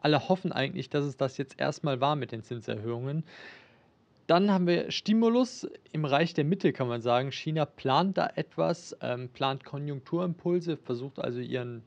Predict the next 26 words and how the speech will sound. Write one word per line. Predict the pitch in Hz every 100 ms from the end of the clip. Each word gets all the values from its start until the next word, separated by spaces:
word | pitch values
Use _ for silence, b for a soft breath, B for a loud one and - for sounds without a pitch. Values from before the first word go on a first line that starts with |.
| _
Markt | 117 117 156 - -
oder | 120 113
seinen | 110 117
Markt | 117 135 -
wieder | 139
in | 120
Schwung | 117 - 175 208
zu | -
bringen. | - 113 120 151 -
Und, | 113 120 120 -
ähm, | 117 120 123 123 _ -
ja, | 127 113
was | 147 -
da | 180
so | 143 139
genau | 127 139
hintersteckt, | 196 185 160 - 160 - - b b b
ist | - 190
zwar | - 165
nicht | 147 -
klar, | 147 151 185 180 B
hat | - 175
aber | - 135
den | 135
Markt | 131 143 -
gestärkt. | - - 156 180 -